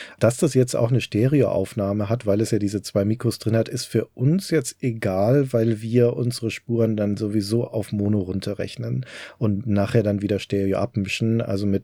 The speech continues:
das leicht auf den Links-Rechts-Kanal legen, aber unsere Rohdaten sind Mono.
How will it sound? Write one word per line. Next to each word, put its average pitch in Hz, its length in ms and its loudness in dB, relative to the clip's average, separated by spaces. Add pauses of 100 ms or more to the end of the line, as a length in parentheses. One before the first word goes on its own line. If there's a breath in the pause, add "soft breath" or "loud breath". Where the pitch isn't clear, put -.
(120)
das 113 200 -12
leicht 98 360 2
auf 98 100 -6
den 98 140 -4
Links-Rechts-Kanal 95 800 -2
legen, 104 340 0
aber 101 220 -2
unsere 98 300 -4
Rohdaten 92 580 0
sind 87 260 -8
Mono. 95 360 -4